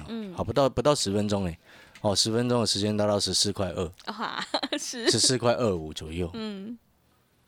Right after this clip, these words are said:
Speaker 1: 为什么我讯息出去，会员赶快去买？哎，我是挂价呢。
Speaker 2: 对。
Speaker 1: 我不是市价，我从来，我几乎很少叫会员市价，几乎没有哎。
Speaker 2: 嗯。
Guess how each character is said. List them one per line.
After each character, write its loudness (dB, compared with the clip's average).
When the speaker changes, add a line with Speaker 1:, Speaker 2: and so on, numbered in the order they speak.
Speaker 1:
为 8
什 -2
么 -4
我 0
讯 0
息 0
出 -2
去， 0
会 0
员 -4
赶 2
快 -2
去 -6
买？ -16
哎， 2
我 4
是 2
挂 4
价 2
呢。 -14
Speaker 2:
对。 -10
Speaker 1:
我 2
不 -2
是 2
市 4
价， 4
我 0
从 -4
来， 4
我 2
几 4
乎 6
很 2
少 2
叫 2
会 2
员 -2
市 2
价， 4
几 2
乎 2
没 4
有 2
哎。 -14
Speaker 2:
嗯。 -6